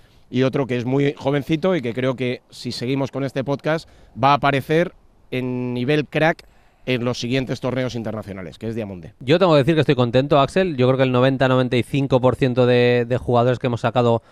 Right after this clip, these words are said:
Speaker 2: dentro de todo lo han, lo han hecho bien. Había algunos que eran medio obligado porque teníamos el partido de Argentina, teníamos que decir alguno de Argentina y dijimos,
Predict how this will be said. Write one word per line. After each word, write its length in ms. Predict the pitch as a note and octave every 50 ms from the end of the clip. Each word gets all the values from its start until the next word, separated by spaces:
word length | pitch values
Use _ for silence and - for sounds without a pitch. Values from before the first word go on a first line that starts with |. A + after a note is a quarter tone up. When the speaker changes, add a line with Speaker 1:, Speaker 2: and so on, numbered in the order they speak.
| - _ _ _ - _ - B2
Speaker 2:
dentro 380 | A#2 C#3+ D3+ D3 C3+ D3 C3+
de 80 | B2+ B2
todo 220 | A#2+ B2+ B2 A#2+
lo 80 | B2 A#2+
han, 400 | A#2 A2+ A2+ A#2 A2+ A2 A2 A2
lo 80 | A#2
han 100 | A#2+ A#2+
hecho 240 | A#2 A2 - - A#2
bien. 240 | G2+ A#2 C#3+ D#3+ D#3+
Había 220 | A#2 G#2+ A2 A2
algunos 320 | A2+ G#2+ A#2 A#2+ A#2 A2 -
que 80 | -
eran 100 | A#2 A#2
medio 260 | A#2 A#2+ A#2 A2+ A#2 A2+
obligado 380 | G#2 A2 A2 G#2+ A#2+ B2+ B2+
porque 180 | A#2 A2+ A2+ A2
teníamos 320 | G#2+ A2 A#2 A#2+ A#2+ -
el 120 | C3 A#2 -
partido 260 | A2+ G#2+ A2 A#2+ A#2
de 60 | A2+
Argentina, 420 | A2 - A#2+ A2 G#2 C3 B2+ B2+
teníamos 220 | A#2 A#2+ A#2+ A#2+ A#2
que 80 | B2+
decir 180 | A2+ - B2+ A#2+
alguno 220 | A2+ A2+ A#2+ A#2
de 40 | A2+
Argentina 380 | A2+ - - A2 G#2 B2 A#2+ A#2
y 40 | A2+
dijimos, 500 | A2+ - B2 B2+ B2 A#2 A#2 A#2 -